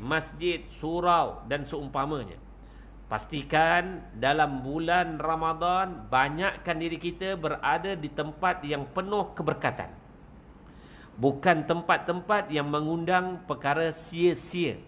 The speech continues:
mengundang kemaksiatan, kemurkaan di sisi Allah Subhanahu wa taala. Sudah pastilah tempat yang penuh keberkatan itu, ya, kita yang berada di luar daripada Masjidil Haram, Masjidil Nabawi dan Masjidil Aqsa,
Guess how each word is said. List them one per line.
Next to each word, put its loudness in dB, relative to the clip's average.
mengundang -2
kemaksiatan, -2
kemurkaan 0
di -6
sisi -8
Allah 0
Subhanahu 0
wa 0
taala. 0
Sudah -2
pastilah 0
tempat 0
yang -2
penuh -4
keberkatan -2
itu, 0
ya, 2
kita -2
yang 2
berada 2
di -4
luar 4
daripada -2
Masjidil -4
Haram, 2
Masjidil -2
Nabawi 2
dan 0
Masjidil -4
Aqsa, 0